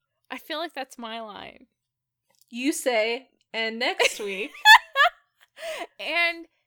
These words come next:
Speaker 1: and next week. Gosh, I mean,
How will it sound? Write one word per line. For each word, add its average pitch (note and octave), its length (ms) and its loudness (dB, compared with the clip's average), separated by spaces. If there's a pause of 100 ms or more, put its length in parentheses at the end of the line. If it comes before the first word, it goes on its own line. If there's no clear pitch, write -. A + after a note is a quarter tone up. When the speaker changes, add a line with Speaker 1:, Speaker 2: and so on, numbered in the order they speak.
(240)
Speaker 1:
and G3+ 640 -2 (280)
next A#3+ 420 -6
week. F#3 460 -12 (500)
Gosh, G#3 560 -12 (140)
I C4 100 -12
mean, C#4 400 -12